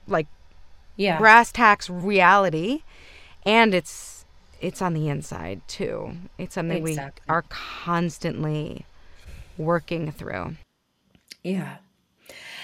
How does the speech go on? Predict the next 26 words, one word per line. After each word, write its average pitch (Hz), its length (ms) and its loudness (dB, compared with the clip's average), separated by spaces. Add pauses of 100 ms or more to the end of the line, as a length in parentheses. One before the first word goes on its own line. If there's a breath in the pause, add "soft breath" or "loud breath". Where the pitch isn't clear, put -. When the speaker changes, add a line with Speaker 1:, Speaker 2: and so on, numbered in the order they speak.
(240 loud breath)
Speaker 2:
And 247 140 0
I 262 120 2
think 269 280 -2
that 247 140 4
there's 226 220 0
a 208 60 0
lot 185 220 6
of 190 140 0
obsession, 165 720 -2
and, 156 320 -6
um, 156 300 -10 (360)
I, 92 480 -12
I 160 120 4
can 160 260 -6 (300)
probably 165 440 2
say 156 200 -4
we've 151 220 -4
both - 520 -2 (240)
taken 170 320 -8
part 180 340 -4
in 151 140 -6
it, 170 260 -4
<laughs> - 40 -2
um, 247 460 2
trying 254 340 2
to, 233 180 0